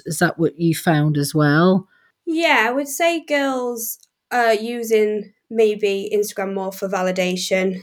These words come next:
Speaker 2: So posting images, receiving compliments, that giving and receiving compliments is a big thing for girls. For the boys I interviewed,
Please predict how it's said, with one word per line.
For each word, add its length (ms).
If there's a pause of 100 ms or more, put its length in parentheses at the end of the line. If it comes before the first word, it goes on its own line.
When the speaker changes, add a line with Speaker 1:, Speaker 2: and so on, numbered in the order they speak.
Speaker 2:
So 220
posting 420
images, 480
receiving 480
compliments, 1040 (200)
that 280
giving 340
and 120
receiving 440
compliments 640
is 80
a 60
big 240
thing 280
for 140
girls. 580 (220)
For 160
the 120
boys 440
I 200
interviewed, 760